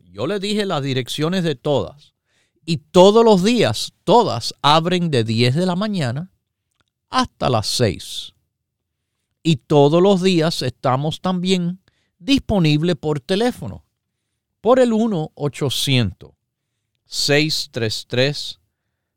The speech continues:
seis siete nueve nueve. Se lo repito, uno ochocientos, seis tres tres, seis siete nueve nueve. Todos los días,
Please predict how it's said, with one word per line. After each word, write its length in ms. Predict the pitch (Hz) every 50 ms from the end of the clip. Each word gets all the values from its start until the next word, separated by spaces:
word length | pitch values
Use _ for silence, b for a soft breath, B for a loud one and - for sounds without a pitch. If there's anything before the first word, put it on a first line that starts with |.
| _ _
seis 480 | _ - - - - 131 120 113 113 -
siete 480 | - - 139 135 139 139 - 147 143
nueve 440 | 143 127 110 110 117 123 117 123 120 117
nueve. 520 | 110 107 104 104 101 92 80 78 - - _ _ _
Se 140 | - - 131
lo 120 | 131 127
repito, 460 | 127 139 - - 190 - - 127 - _ -
uno 340 | 113 107 117 127 156 175 -
ochocientos, 880 | - 143 151 - - 185 175 - - 185 190 190 156 117 - - - - _ _ _ _ _ _ _ _ _ _ _ _ _ _ _
seis 580 | - - - - 123 113 127 156 - - -
tres 340 | - 151 165 180 170 - -
tres, 540 | - 220 214 175 165 180 - - - - _ _ _ _ _ _ _ _ _ _
seis 360 | - - - 214 233 233 196
siete 440 | - - 220 233 247 233 - - 143
nueve 400 | 131 120 113 117 117 101 98 95
nueve. 340 | 95 95 95 95 87 82 80
Todos 320 | - - 95 117 156 185
los 160 | 202 190 175 165
días, 480 | 226 247 226 165 - - - - -